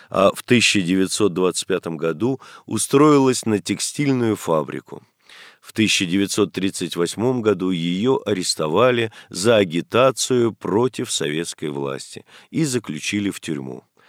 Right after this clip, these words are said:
На допросе она подтвердила, что говорила рабочим фабрики: «В материальном отношении при царе рабочим жилось лучше.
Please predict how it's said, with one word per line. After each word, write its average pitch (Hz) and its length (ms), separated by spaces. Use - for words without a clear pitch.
На 107 160
допросе 113 680
она 110 240
подтвердила, 98 880
что - 240
говорила 104 640
рабочим 95 560
фабрики: 95 720
«В - 80
материальном 117 880
отношении 110 760
при 87 260
царе 104 520
рабочим 104 540
жилось 90 420
лучше. 73 460